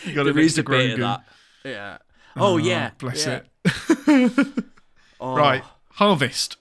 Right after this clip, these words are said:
Speaker 1: That's the, the first one.
Speaker 2: Yes. So, what did you think of Har-, first of all, what is Harvest about?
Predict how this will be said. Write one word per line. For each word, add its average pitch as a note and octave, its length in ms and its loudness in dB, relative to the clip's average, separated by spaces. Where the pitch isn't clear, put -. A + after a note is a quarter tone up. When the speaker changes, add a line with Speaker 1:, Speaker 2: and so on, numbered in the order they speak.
Speaker 1:
That's D3 240 -4
the, D3 200 2
the C3+ 120 -4
first C3 320 0
one. G#2+ 200 -6
Speaker 2:
Yes. - 560 -12
So, A2 640 -12
what E3 240 -8
did D#3 140 -14
you D3 100 -8
think C3 240 -10
of A2 60 -18
Har-, A2 140 -10
first B3+ 200 -4
of B2+ 80 -14
all, G#2 100 -10
what F#3+ 180 -2
is E3+ 120 -6
Harvest C3+ 340 -8
about? A2 460 -10